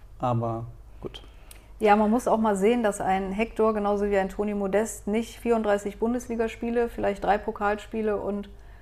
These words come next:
Speaker 2: wie viele Conference League-Spiele, ja, wie viele sind's bis zum Finale? Ich weiß nicht genau, aber
Speaker 1: Müsste man durchzählen.
Speaker 2: Ja.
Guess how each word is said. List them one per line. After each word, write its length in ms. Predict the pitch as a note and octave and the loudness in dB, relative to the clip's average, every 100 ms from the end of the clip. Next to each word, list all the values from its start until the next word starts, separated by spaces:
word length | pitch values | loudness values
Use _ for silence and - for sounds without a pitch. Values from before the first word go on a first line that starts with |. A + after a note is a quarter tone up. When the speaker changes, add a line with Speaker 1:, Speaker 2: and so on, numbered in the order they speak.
| - - - - - - - | -20 -20 -20 -20 -20 -20 -10
Speaker 2:
wie 120 | A#3 | -8
viele 460 | A3 - B3 B3 A#3+ | -8 -4 0 0 0
Conference 440 | A#3+ A#3+ B3 A#3 | 0 -2 -2 -4
League-Spiele, 640 | A#3 A3+ - A#3 A3+ A3 G3 E3 | -6 -6 -4 -2 0 0 -4 -8
ja, 240 | D3 F3+ F#3 - - | -6 -4 -6 -8 -10
wie 100 | G3 | -10
viele 200 | - A3+ | -6 -6
sind's 180 | A#3+ B3 | -4 -6
bis 140 | A#3+ | -8
zum 120 | A3+ | -8
Finale? 360 | - A3 A3 G#3+ | -6 0 2 0
Ich 100 | G3+ | -4
weiß 160 | F#3+ | -8
nicht 120 | F#3+ F#3 | -8 -10
genau, 300 | F#3 F3+ F#3 - - | -8 -8 -10 -16 -14
aber 220 | F3+ F3+ F3+ - - | -12 -12 -14 -18 -6
Speaker 1:
Müsste 240 | C3+ A#2+ A2+ | -6 -4 -4
man 100 | G2+ | -4
durchzählen. 360 | G#2 - | -6 -6
Speaker 2:
Ja. 60 | F#3 | -8